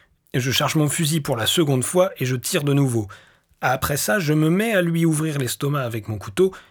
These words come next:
puis nous sortons de son estomac avec nos bagages, et cetera. Et voilà comment nous avons été délivrés de l'affamé. Mais je ne pourrais le décrire complètement ici parce qu'il était quatre heures du matin et à cette heure-là, on n'y voit pas très clair.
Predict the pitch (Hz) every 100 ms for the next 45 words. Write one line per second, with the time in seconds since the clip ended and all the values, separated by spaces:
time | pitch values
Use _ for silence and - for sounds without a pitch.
0 | _ _ - 214 214 190 - 185 - 175
1 | 175 - 139 120 - 135 170 185 139 131
2 | 139 117 113 110 143 151 - 113 - -
3 | - _ - - _ 165 196 160 175 208
4 | 208 160 156 156 147 135 131 135 120 107
5 | 117 107 180 139 120 147 113 131 - 117
6 | 104 - - - - _ _ _ 135 143
7 | 135 123 156 160 160 196 185 160 156 156
8 | 185 - 165 139 131 - 147 127 - 220
9 | 147 139 - 123 110 - 135 135 - 143
10 | 127 117 - 185 180 143 123 120 120 139
11 | 127 127 135 156 160 139 123 120 113 120
12 | 107 107 - - - - _